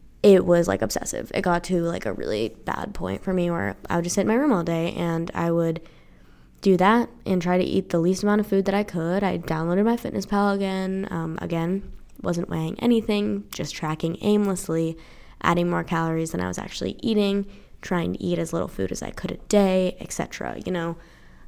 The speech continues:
it was nothing healthy. And then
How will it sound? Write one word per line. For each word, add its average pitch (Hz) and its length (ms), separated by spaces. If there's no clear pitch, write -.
it 208 200
was 180 600
nothing 190 500
healthy. 175 600
And 190 220
then 190 480